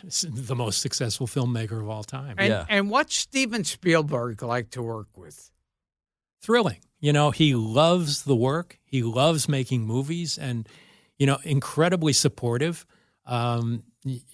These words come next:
Speaker 1: you know, being on the set and watching him work was an astonishing experience. And, you know, he wanted to make sure when he offered me my opportunity to, to direct an episode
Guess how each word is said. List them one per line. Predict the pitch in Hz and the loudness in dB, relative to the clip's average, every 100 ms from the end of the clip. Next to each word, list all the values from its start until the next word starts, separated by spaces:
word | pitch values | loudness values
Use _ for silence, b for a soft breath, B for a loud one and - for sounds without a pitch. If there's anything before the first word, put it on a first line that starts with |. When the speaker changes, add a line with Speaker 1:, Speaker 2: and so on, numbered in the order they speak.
| - 143 | -20 -18
Speaker 1:
you | 127 131 | -6 -2
know, | 127 120 | 0 2
being | 139 147 151 | 2 2 2
on | 139 | 0
the | 127 | 0
set | - 139 139 | 0 -2 -2
and | 117 101 | -4 -4
watching | 110 120 131 - 120 | -8 -10 -4 -2 0
him | 101 127 135 | -2 -2 0
work | 120 131 127 | 0 -2 -4
was | 120 110 | -6 -4
an | 120 | -6
astonishing | 101 - - 110 131 113 135 107 104 - | -6 -6 -6 -8 -6 -6 -6 -8 -10 -10
experience. | 110 - 120 107 110 127 - b b b b b b - | -10 -6 -6 -4 -4 -6 -10 b b b b b b -6
And, | 127 123 123 117 - - | -2 0 0 -2 -8 -2
you | 135 | 2
know, | 123 127 | 2 4
he | 139 | 2
wanted | 123 127 120 | 2 0 0
to | 131 | -2
make | 113 113 | -2 -2
sure | - - 120 135 127 b b _ | -2 0 0 0 -4 b b _
when | 120 | -2
he | 120 | 0
offered | 113 117 135 113 | 0 0 -2 -2
me | 113 | -4
my | 110 110 | -4 -4
opportunity | 113 - - 135 110 117 107 | -6 -6 -6 -4 -4 -8 -12
to, | - 104 - _ _ | -12 -12 -14 _ _
to | - | -10
direct | 107 104 143 185 - - | -6 -4 -4 -4 -10 -8
an | 135 107 | -6 -4
episode | 104 113 - 101 104 | -4 -6 -6 -6 -10